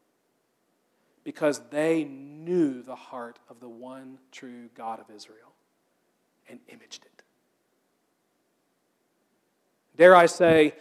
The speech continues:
uh, there can be no lasting harmony without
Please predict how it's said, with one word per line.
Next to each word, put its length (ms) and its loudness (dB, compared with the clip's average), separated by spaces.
uh, 260 8
there 180 6
can 140 2
be 140 6
no 340 8
lasting 640 4
harmony 580 -2
without 380 4